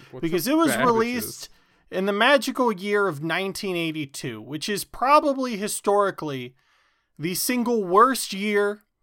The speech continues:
Speaker 2: in the history of the U S games market to release a video game system. Milton Bradley, released in nineteen seventy-six the very first handheld game console with interchangeable cartridges. That would be the Microvision.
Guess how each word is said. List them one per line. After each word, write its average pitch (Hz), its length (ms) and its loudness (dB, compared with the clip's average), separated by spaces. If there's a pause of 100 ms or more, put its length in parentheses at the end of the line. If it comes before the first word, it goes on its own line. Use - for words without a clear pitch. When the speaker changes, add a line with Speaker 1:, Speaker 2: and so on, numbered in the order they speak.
(280)
Speaker 2:
in 185 140 -4
the 170 160 -2
history 233 580 -4
of 170 180 -8
the 156 120 -2
U 190 260 0
S - 200 2
games 175 460 -2
market 139 520 -4 (360)
to - 140 -8
release 170 440 0
a 160 60 0
video 165 380 0
game 151 280 -2
system. 120 640 -8 (300)
Milton 294 320 6
Bradley, 185 600 4 (360)
released 196 600 0 (220)
in 180 240 -2
nineteen 247 480 -2
seventy-six 160 840 -4
the 151 160 -4
very 208 440 -2
first 170 520 -2
handheld 147 440 -4
game 131 240 -4
console 127 540 -8
with 135 200 -10
interchangeable 160 760 -6
cartridges. 135 680 -4
That 143 180 -4
would 165 160 -4
be 151 180 -4
the 143 160 -4
Microvision. 131 960 -4